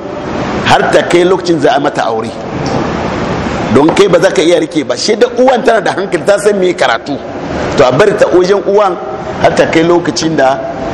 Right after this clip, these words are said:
za a kai ta aure. Amma da uwan tana da hankali kenan,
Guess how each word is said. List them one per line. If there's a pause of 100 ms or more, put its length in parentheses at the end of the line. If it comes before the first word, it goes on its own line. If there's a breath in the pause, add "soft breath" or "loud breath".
(360)
za
a
kai
ta
aure.
Amma
da
uwan
tana
da
hankali
kenan,